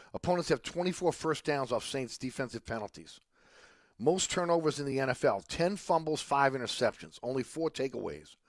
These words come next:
The, the plus minus is worse in the N F L, it's minus seven. Do you realize that Tyrann Mathieu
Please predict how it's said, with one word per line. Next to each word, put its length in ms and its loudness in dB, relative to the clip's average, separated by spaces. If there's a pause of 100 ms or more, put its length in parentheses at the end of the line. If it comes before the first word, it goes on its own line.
(480)
The, 140 2
the 120 -4
plus 320 2
minus 460 2 (220)
is 340 -4
worse 360 2
in 80 -2
the 80 0
N 80 0
F 80 -4
L, 60 2
it's 120 -6
minus 280 0
seven. 400 -2 (1160)
Do 60 -6
you 60 -2
realize 300 8
that 100 0
Tyrann 400 4
Mathieu 480 0